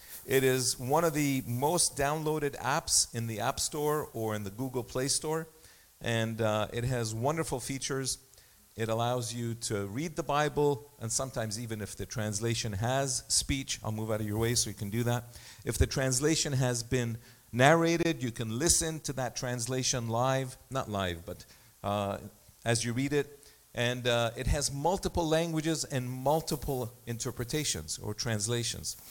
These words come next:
It's very powerful. It allows you to highlight. It allows you to memorize.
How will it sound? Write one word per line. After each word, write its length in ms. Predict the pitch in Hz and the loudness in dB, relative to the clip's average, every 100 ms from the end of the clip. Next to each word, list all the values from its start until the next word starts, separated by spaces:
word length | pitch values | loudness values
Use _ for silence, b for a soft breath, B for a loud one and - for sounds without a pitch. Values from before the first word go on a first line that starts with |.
| B B - | B B -2
It's 160 | - | 0
very 240 | - 151 156 | 4 4 4
powerful. 580 | - 131 113 - 85 98 | 4 4 2 0 -4 -2
It 60 | |
allows 340 | 107 113 120 110 | 2 2 2 0
you 60 | |
to 80 | 87 | -2
highlight. 680 | - 147 170 170 170 - - B B B B B | 2 4 4 4 2 0 -6 B B B B B
It 60 | 104 | 0
allows 460 | 101 107 107 98 104 | 4 6 4 2 -2
you 120 | 98 | -2
to 160 | - 101 | -2 0
memorize. 680 | 110 156 151 147 147 143 | 0 4 4 4 2 0